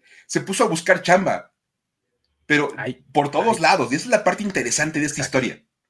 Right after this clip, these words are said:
Speaker 2: Ajá.
Speaker 1: Luis, ¿cómo le hizo para conseguir su siguiente trabajo?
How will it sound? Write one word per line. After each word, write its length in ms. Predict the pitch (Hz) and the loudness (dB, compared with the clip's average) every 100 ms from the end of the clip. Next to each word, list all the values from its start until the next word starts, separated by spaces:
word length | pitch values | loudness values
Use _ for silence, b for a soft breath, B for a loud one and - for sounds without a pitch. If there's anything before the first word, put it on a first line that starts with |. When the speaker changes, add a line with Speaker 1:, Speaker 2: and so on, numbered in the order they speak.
| _ | _
Speaker 2:
Ajá. 440 | - 135 131 120 _ _ _ _ _ | -14 -12 -12 -14 _ _ _ _ _
Speaker 1:
Luis, 380 | 147 196 - - | -4 -2 -2 -4
¿cómo 240 | - 285 311 | 0 4 4
le 120 | 214 | 4
hizo 300 | 208 254 - | 2 0 2
para 220 | 151 143 | 2 2
conseguir 360 | 151 139 147 185 | -2 -4 -4 -6
su 60 | |
siguiente 380 | - 139 156 - | -6 -4 -4 -4
trabajo? 500 | - 104 135 - - | -4 -2 -2 -4 -18